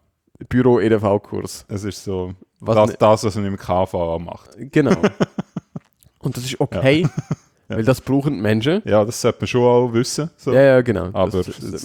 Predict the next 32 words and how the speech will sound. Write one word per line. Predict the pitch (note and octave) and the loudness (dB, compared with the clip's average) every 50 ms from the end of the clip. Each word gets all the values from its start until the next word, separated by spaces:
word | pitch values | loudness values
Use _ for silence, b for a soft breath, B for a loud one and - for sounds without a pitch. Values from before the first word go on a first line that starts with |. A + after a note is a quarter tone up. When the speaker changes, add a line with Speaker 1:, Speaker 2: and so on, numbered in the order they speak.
| C#2+ C#2+ | -8 -6
Speaker 2:
ist | G#2+ G2+ - | -6 -2 2
Speaker 1:
aber | F#2+ | 2
Speaker 2:
halt | F#2 F2+ | 2 2
Speaker 1:
das | A2+ - | 2 -2
ist | G2+ | -2
Speaker 2:
nicht. | F2+ F2+ | 0 0
Speaker 1:
halt | G#2+ G2+ - | 0 0 0
nicht | G#2 G2+ G2+ | -2 -2 -2
Informatik. | G2+ G2 F#2+ G2 F#2 F2 F2 E2+ F2+ - - - | -2 -4 -6 -6 -6 -4 -4 -4 -4 -6 -2 0
Speaker 2:
Wenn | F#2+ F#2+ G2+ | 2 2 4
Leute, | G2 G2+ G#2+ G#2 - - - | 4 2 2 0 -2 -4 -2
wenn | G#2 G2 F#2+ | 0 0 0
die | A2 | 0
Leute | G#2+ G#2 - - | -4 -4 -4 -6
sich | - - - | -8 -4 2
das | - G2+ G2 G#2 - | 4 4 4 4 2
so | - A2 - | -2 -8 -8
vorstellen | - - G#2+ G2+ G2+ - - G#2+ F#2+ | -4 0 2 2 2 2 2 2 2
unter | F#2+ F#2+ F#2 - F#2+ | 2 2 0 0 0
Informatik, | F#2+ F#2 - - F#2+ F2+ F2 F2+ F#2 - - - - - | 0 0 -2 0 0 2 2 2 2 0 -2 -8 -6 -4
dann | G2+ F2+ F2+ F2 C#2+ - - | -2 -2 -2 -2 -6 -8 -12
muss | - - G2+ F#2+ F2 - | -8 -4 -2 -2 0 0
man | G2 E2 | -2 -2
sich | - - | -2 -2
nicht | F#2+ F#2 E2+ | -2 0 2
wundern, | G2 F#2 F2+ F2+ F#2+ F2+ F2 | 2 2 2 2 2 2 2
warum | F2 F2+ F2 E2+ | 2 0 0 -2
sie | F2 G2 | -2 -2
nicht | F2+ E2 | -2 0
mehr | E2+ E2+ | 0 -2
gehen | E2+ - - - F2 E2+ - - - | -2 -4 -6 -4 -2 -2 -2 -4 -10
studieren. | - - - F#2+ F#2+ - - | -14 -14 -16 -16 -16 -16 -16